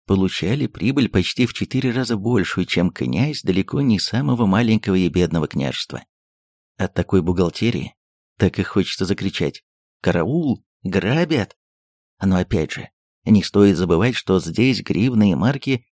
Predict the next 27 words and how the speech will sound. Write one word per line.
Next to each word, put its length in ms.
выступали 640
в 80
основном 460
как 200
условные 640
счётные 500
единицы. 520
Решающую 640
роль 220
в 100
торговых 420
сделках 540
играл 340
бартер. 500
По 120
принципу 680
воск 400
в 80
обмен 320
на 160
сукна. 540
Но 160
всё 160
равно 400
перекосы 640
в 60
стоимости 800